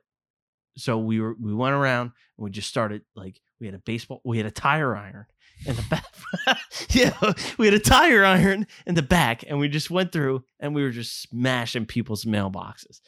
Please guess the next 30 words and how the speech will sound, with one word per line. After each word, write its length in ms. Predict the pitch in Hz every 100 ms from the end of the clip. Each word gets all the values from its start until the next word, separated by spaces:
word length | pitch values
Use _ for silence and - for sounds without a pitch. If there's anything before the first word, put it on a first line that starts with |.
| _ -
smashing 640 | - 139 135 127 117 117
them, 100 | 107
smashing 560 | - 123 117 120 - 113
them, 120 | 110
smashing 480 | - 107 101 104 104
them. 100 | 107 - - _
And 180 | 117 120
then 300 | 139 127 123 _ _ -
I 60 | 120
think 240 | 175 165
we 80 | 156
were 180 | 127 - -
on 200 | 127 123
our 120 | 113
way 180 | 107 120
home. 320 | 104 120 98 101
We 60 |
were 100 | 101
like, 180 | 101 98
"Screw 280 | - 143 143
it. 80 | 135
All 140 | 110 110
right, 140 | 107
let's 180 | 110 -
just 140 | -
go 100 | 120
home, 220 | 110 113
go 140 | 113 117
to 60 |
sleep." 420 | 113 - 123 127